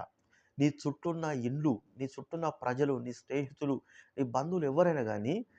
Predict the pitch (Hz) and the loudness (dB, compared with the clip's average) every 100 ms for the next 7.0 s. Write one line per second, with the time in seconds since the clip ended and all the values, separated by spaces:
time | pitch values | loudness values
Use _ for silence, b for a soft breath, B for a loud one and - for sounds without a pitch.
0 | b b 113 120 104 113 143 143 156 190 | b b -2 0 0 2 2 0 2 -2
1 | 285 _ b b _ - 135 165 196 160 | -2 _ b b _ 0 2 4 2 6
2 | 202 185 175 160 165 160 160 170 226 b | 6 6 0 -2 -2 0 0 -4 -6 b
3 | b b 117 135 139 202 208 190 165 147 | b b 4 6 8 6 6 2 2 0
4 | 143 139 131 214 - _ _ 117 151 202 | -2 -2 -2 -6 -8 _ _ 4 10 12
5 | 247 247 233 160 139 180 208 214 208 202 | 10 8 4 4 6 8 6 6 6 6
6 | 190 185 185 175 165 160 135 143 175 113 | 4 2 2 -6 -2 0 2 4 4 2